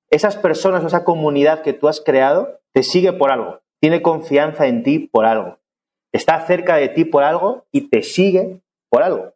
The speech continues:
Se activa o ya está activado un gatillo mental, uno de los gatillos mentales más poderosos, que es el de la reciprocidad. Esa persona le ha dado tantas cosas, le ha dado tantos consejos, le ha dado tanto contenido, le ha dado tanto valor en los últimos meses, en los últimos años, de forma gratuita,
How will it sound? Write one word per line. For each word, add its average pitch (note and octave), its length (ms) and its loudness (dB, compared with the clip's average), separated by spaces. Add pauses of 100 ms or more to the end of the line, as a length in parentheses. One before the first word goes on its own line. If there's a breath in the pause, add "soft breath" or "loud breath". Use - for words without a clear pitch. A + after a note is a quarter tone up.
Se - 200 0
activa G3+ 580 0
o B2+ 80 -2
ya D3+ 100 2
está - 160 -2
activado E3+ 500 0
un D3+ 120 0
gatillo D#3 420 0
mental, C#3 400 2
uno D3 160 -2
de D3 60 2
los C3+ 120 2
gatillos C3+ 360 0
mentales C3 400 0
más C3 160 -2
poderosos, C3 520 0
que - 60 -6
es C#3+ 120 0
el C#3 120 2
de B2+ 80 2
la A#2+ 140 2
reciprocidad. G#2 800 -2 (260)
Esa F#3+ 280 0
persona F3+ 360 0
le D#3 140 2
ha F3 60 2
dado F3 280 0
tantas F#3+ 400 0
cosas, D#3+ 380 0
le D3 60 2
ha D#3+ 40 4
dado E3 160 0
tantos F3 360 -4
consejos, C#3 460 -2
le D3+ 60 4
ha D#3 40 4
dado E3+ 180 0
tanto F3 340 -2
contenido, B2 460 0
le C3 60 4
ha D3 40 4
dado D#3 220 2
tanto D#3+ 400 0
valor B2 340 2
en A#2+ 80 0
los A#2 160 -2
últimos C#3 400 -2
meses, C#3 240 0
en A2+ 80 -2
los A2+ 140 -2
últimos C3+ 420 -2
años, A2 400 -4
de - 120 -4
forma D3+ 280 0
gratuita, B2+ 640 0